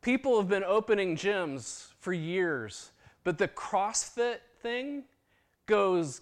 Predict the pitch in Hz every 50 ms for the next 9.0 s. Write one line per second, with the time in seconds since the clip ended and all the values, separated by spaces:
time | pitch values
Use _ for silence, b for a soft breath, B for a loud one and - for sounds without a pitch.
0 | _ - - 202 202 202 196 185 160 156 147 139 - - - 123 107 104 104 139
1 | 123 - - - 156 156 151 147 - - - - 220 202 220 220 - 233 208 196
2 | 185 185 185 180 190 180 165 170 151 135 110 151 156 151 147 143 - - 196 180
3 | 175 156 131 - 156 147 143 143 131 - - 123 117 127 131 135 139 131 170 180
4 | 185 185 180 151 139 151 156 165 180 190 202 202 190 _ _ _ _ _ _ _
5 | _ _ _ _ _ _ _ _ _ _ _ _ _ _ _ _ _ _ _ _
6 | _ _ _ _ _ _ _ _ _ _ - - - 202 214 202 - 170 139 127
7 | 135 147 156 147 165 170 180 165 - 151 - - 165 160 165 - 147 - - 143
8 | 139 - - 160 143 - 147 131 139 147 151 151 165 170 175 175 - - -